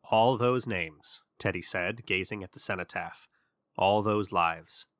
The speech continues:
And now again. I think there is something wrong with the human race. It undermines everything one would like to believe in, don't you think?"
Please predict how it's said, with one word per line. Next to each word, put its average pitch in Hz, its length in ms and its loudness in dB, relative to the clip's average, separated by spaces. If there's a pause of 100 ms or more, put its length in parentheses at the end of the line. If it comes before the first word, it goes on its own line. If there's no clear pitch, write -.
(100)
And 90 160 -8
now 120 220 2
again. 98 440 -4 (880)
I 117 120 0
think 165 200 0
there 175 140 4
is 156 100 2
something 151 280 0
wrong 110 340 4
with 85 140 -8
the 107 80 -6
human 117 320 -2
race. 90 400 -4 (580)
It 220 80 0
undermines 185 680 2
everything 156 460 2
one 143 140 2
would 135 160 0
like 143 180 2
to - 80 -6
believe 135 340 -2
in, 76 140 -6
don't 113 240 -4
you 110 80 -8
think?" - 380 -6